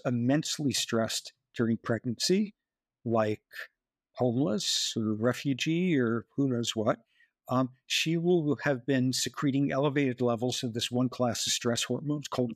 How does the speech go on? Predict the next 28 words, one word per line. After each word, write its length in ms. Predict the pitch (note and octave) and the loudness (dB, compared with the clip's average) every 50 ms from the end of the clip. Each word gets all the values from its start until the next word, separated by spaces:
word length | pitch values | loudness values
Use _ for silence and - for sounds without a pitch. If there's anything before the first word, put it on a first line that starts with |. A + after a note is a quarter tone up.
| - - | -4 -2
glucocorticoids. 1080 | A#2+ B2+ B2 B2 - - - - C3 B2 A#2 A#2+ _ _ _ _ _ _ - - - - _ _ _ _ _ _ _ _ _ _ - | -2 -2 -2 -2 -6 -6 -2 -2 -2 0 0 -2 _ _ _ _ _ _ -12 -12 -12 -12 _ _ _ _ _ _ _ _ _ _ -6
Um, 240 | - A2 A2+ A2 A2+ _ _ _ _ _ - - | -2 -2 -2 -2 -4 _ _ _ _ _ -8 -4
and 80 | A#2+ | -2
as 200 | B2 B2 - - | 0 0 0 0
a 40 | C3 | 2
result, 580 | B2+ A#2 G#2 C#3+ F#3 G#3+ F#3+ D3 D#3+ - - - _ _ _ _ _ _ _ - | 2 2 4 4 4 4 4 2 0 -4 -8 -18 _ _ _ _ _ _ _ -4
your 440 | B2 A#2+ C#3+ D#3+ D#3+ E3 D#3+ D#3+ - _ | -2 0 2 4 4 4 2 0 -4 _
fetal 380 | - - - E3 E3 D3 D#3+ D3 | -8 -2 0 0 2 2 0 -2
brain 400 | A#2+ A#2 C#3+ D#3 D#3+ E3 D#3+ D3 A#2+ | -2 0 0 0 2 2 0 0 0
would 140 | A#2+ A#2+ | 0 -2
have 120 | A2+ A2 - | -2 -2 -2
been 200 | B2 A2+ A2+ A2 | -2 -2 -2 0
marinating 840 | A2+ A#2 A#2+ C3 C3+ C3+ A#2+ A2+ A2+ G#2+ G#2 G2+ A2 A2+ A2+ C3+ C3 - _ _ _ _ _ _ _ _ - | 0 0 2 2 0 0 -2 0 0 0 0 0 -2 -2 -2 -4 -4 -6 _ _ _ _ _ _ _ _ -2
in 120 | B2+ A2 | 0 0
excessive 520 | A#2+ A#2 - - A#2 A2 - - D#3 C3 C3 | 0 0 0 0 0 0 0 0 -2 0 0
levels 360 | C3 A#2+ G#2+ A#2 A#2 - - | 0 0 0 -2 -4 -4 -4
of 60 | A#2 | -4
glucocorticoids. 1160 | A#2 A2 A2 A2 - - C#3+ - - - B2 A2+ A#2 A2+ - B2+ A#2+ A#2+ B2+ - - - - - _ _ _ _ _ _ _ _ _ _ _ - | -2 -2 -2 -2 -2 -4 -6 -6 -2 -2 -2 0 -2 -2 -2 -4 -4 -4 -6 -12 -10 -10 -12 -12 _ _ _ _ _ _ _ _ _ _ _ -4
And 360 | - C3 B2+ B2 B2 B2 C#3+ - _ - | 0 0 2 2 2 0 -2 -2 _ -6
one 260 | C3+ B2 C3+ D#3 F#3+ | -2 0 2 2 2
of 60 | G3+ | 2
the 60 | E3+ D3+ | 0 -2
results 500 | D3 C3 - - D3 E3+ G3+ G#3 - - | -4 -2 0 0 0 0 0 -4 -4 -4
of 160 | C3+ A#2+ - | -6 -6 -4
that 300 | - A2 G#2+ G#2+ A2+ - _ _ _ _ _ _ _ _ - | -4 -2 0 0 0 -2 _ _ _ _ _ _ _ _ 0
is 420 | C#3+ B2+ B2 B2+ B2 B2 - _ _ - - | 2 4 4 4 2 -2 -6 _ _ -12 -8
there's 380 | B2+ G#2 C3 C3 C3 B2 - - | -2 2 2 2 2 2 -2 -4
a 140 | - A#2 | -6 -6